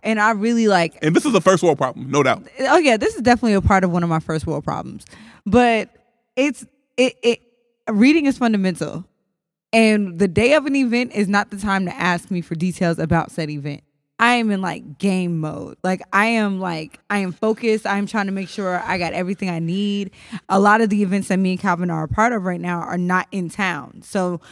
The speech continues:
Speaker 1: not only, like, we literally have to take the show on the road. So we, there's a lot of things that go into that.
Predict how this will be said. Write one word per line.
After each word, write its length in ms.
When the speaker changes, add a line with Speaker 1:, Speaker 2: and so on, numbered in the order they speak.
Speaker 1:
not 240
only, 240
like, 180
we 160
literally 280
have 140
to 80
take 240
the 80
show 220
on 140
the 60
road. 380
So 540
we, 240
there's 240
a 60
lot 500
of 140
things 260
that 180
go 220
into 260
that. 300